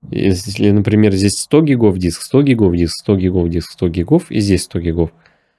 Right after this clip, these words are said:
то они, каждый диск берет вот, э, сто разделить. Это полоса ноль двадцать пять гигов образно,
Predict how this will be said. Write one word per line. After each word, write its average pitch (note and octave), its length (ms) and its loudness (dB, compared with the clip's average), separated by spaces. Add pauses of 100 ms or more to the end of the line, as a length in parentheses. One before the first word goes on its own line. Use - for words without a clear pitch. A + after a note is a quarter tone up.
(520)
то G#2+ 200 2
они, C3 480 2 (280)
каждый G#2 380 0
диск A#2 240 2
берет F#2+ 420 2
вот, E2+ 220 -2
э, - 160 -8
сто - 240 -2
разделить. E2+ 560 -2
Это G#2 400 -2 (320)
полоса G#2 420 0
ноль A#2+ 220 2
двадцать G2 380 -2
пять E2 240 0
гигов D#2+ 380 -6
образно, E2 600 -6